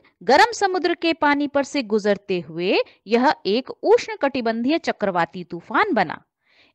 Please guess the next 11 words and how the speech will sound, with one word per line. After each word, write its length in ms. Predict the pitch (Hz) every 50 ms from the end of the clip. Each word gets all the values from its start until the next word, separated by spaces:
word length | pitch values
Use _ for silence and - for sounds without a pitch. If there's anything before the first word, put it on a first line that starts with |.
| _ -
एक 240 | 214 226 240 226 220
दिन 180 | 269 294 294
के 120 | 269 330 320
अंदर 420 | 320 320 330 330 370 392 440 480 _ _ _ _
यह 220 | 170 170 240 330 427
तूफान 580 | 415 - 226 190 - - 185 185 208 254 349 466 - _ _ _ - -
एक 180 | 214 220 -
सामान्य 540 | - - 202 185 185 185 214 277 381 453 466 440 -
चक्रवात 540 | 240 208 - 202 196 175 170 151 160 _ _
से 220 | - - 302 392 - - -
एक 160 | 226 220 -